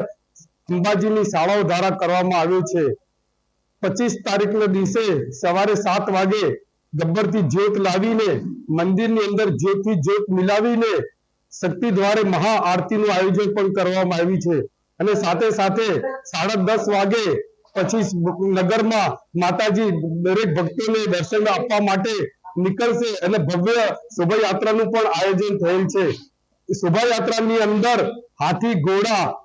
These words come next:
પાલકી અને સાથે સાથે ઊંટ અને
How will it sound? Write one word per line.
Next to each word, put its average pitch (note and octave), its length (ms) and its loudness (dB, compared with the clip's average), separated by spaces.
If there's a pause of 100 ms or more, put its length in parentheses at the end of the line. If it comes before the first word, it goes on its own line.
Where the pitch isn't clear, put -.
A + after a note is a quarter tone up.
પાલકી G#3 580 2 (400)
અને G3 240 0
સાથે G3+ 420 -2
સાથે G#3 360 2 (440)
ઊંટ A3 340 0 (720)
અને G3+ 360 0